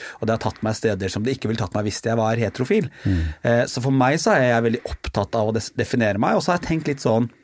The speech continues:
Speaker 1: og nå tror jeg det kan, jeg tror det er lettere noen som kan føle seg litt grann angrepet nå, men jeg føler at en del unge, ved å ikke tørre å definere seg, tar et lite steg tilbake. At det ikke er godt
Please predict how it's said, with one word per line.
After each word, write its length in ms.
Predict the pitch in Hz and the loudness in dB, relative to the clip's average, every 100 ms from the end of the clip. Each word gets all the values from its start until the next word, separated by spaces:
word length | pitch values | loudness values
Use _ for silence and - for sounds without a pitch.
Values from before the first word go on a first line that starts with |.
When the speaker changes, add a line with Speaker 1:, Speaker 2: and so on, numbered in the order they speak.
| _ _ _ _ _ _ - | _ _ _ _ _ _ -6
Speaker 1:
og 80 | 113 | 0
nå 100 | 135 143 | 0 2
tror 140 | 113 | 0
jeg 80 | 104 | 0
det 60 | 117 | 0
kan, 160 | 127 120 - - - _ _ _ | 0 0 -4 -14 -20 _ _ _
jeg 80 | 131 | 0
tror 120 | 151 | 2
det 20 | |
er 60 | 135 | 2
lettere 240 | 107 151 160 | 2 0 2
noen 140 | 120 | 0
som 80 | 120 | 0
kan 140 | 131 | -2
føle 160 | - 113 | 0 0
seg 160 | - 117 | 0 -2
litt 100 | 107 | -2
grann 180 | 107 110 | -2 -2
angrepet 480 | 104 98 98 123 120 | -2 -2 -2 -4 -2
nå, 100 | 139 | 0
men 140 | 131 131 - - | 0 -2 -8 -8
jeg 100 | 123 - | -6 -4
føler 400 | 175 135 104 123 - | 0 2 2 -2 -6
at 160 | - | -2
en 100 | 127 | 0
del 220 | 120 117 143 | 2 2 2
unge, 280 | 117 120 170 - _ _ _ | 0 0 -2 -6 _ _ _
ved 220 | 104 107 113 | -2 2 2
å 60 | 147 | 0
ikke 240 | - 131 135 | -4 -6 -4
tørre 360 | - 143 107 107 | -2 -2 0 0
å 140 | 107 110 | 0 0
definere 400 | 113 120 104 95 | -2 -2 -2 -2
seg, 220 | 131 131 | -2 -2
tar 220 | - 98 | -4 -2
et 100 | 113 120 | -2 -4
lite 120 | - | -6
steg 260 | - 104 98 - | -4 -4 -2 -4
tilbake. 480 | 120 101 - - 226 - - - - _ _ - | -2 -2 -2 -2 -2 -4 -20 -20 -20 _ _ -4
At 80 | - | -2
det 120 | 143 | -4
ikke 220 | - 123 | -2 0
er 160 | 117 113 117 | 0 0 -2
godt 160 | - | -6